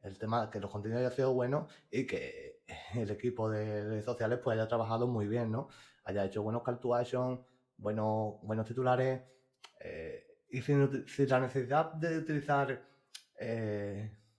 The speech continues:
un clickbait demasiado exagerado, ¿no? Porque muchas veces el clickbait está bien siempre y cuando sea después coherente, ¿no? Si hacemos una estrategia de clickbait en redes sociales, pues tenemos que ser coherentes y que el aterrizaje tenga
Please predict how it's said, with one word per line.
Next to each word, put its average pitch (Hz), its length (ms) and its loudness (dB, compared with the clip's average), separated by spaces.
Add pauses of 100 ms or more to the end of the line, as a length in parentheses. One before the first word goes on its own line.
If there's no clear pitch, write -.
(160)
un 131 580 -2
clickbait 123 680 2
demasiado 110 960 -2 (160)
exagerado, 113 460 0
¿no? 120 100 -2
Porque 117 160 -4
muchas 117 180 -2
veces 147 280 -2 (360)
el - 140 -6
clickbait 120 400 0
está 120 220 4
bien 139 240 6
siempre 127 240 0
y - 20 -4
cuando 135 640 4
sea 117 180 4
después 123 380 2
coherente, 113 580 0
¿no? 127 180 -4 (280)
Si 107 60 -10
hacemos 113 220 0
una 127 100 0
estrategia 127 300 0
de 131 140 2
clickbait 127 560 0
en 120 140 -2
redes 127 160 2
sociales, 135 460 4
pues 120 160 0
tenemos 117 300 -2
que 123 120 -4
ser 123 200 -2
coherentes 127 440 4
y 139 40 6
que 135 80 -2
el 120 40 2
aterrizaje 113 560 -2
tenga 127 480 -2